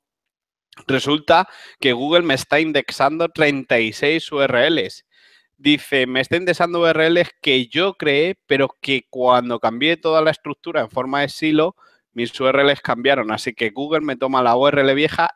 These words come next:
y la nueva de mi artículo. ¿Qué hago? ¿Le hago redirección tres cero uno a la U R L nueva? ¿Lo desindexo en el Search Console?" Dice, "Anteriormente supe crear etiquetas que luego las borré, pero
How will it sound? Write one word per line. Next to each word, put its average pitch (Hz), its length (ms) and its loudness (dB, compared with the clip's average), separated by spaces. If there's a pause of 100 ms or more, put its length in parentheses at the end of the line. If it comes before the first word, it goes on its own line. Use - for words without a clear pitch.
(140)
y 156 160 4
la 127 240 4
nueva 160 560 0
de 156 100 -2
mi 131 140 0
artículo. 113 600 -6 (220)
¿Qué 190 120 4
hago? 147 320 0 (360)
¿Le 127 140 2
hago 180 120 2
redirección 123 540 0
tres 117 240 -8
cero 117 240 -2
uno 120 560 -6
a 113 100 -2
la 110 200 2
U 117 100 2
R 117 140 2
L 113 180 2
nueva? 151 460 0
¿Lo 123 180 -4
desindexo 123 840 -2
en 123 120 -6
el 110 100 -4
Search 120 260 -6
Console?" 139 580 -4 (720)
Dice, 131 120 -2
"Anteriormente 165 640 0
supe 180 520 0
crear 156 300 2
etiquetas 156 560 2
que - 140 0
luego 127 240 0
las 135 180 4
borré, 143 400 2
pero 123 300 0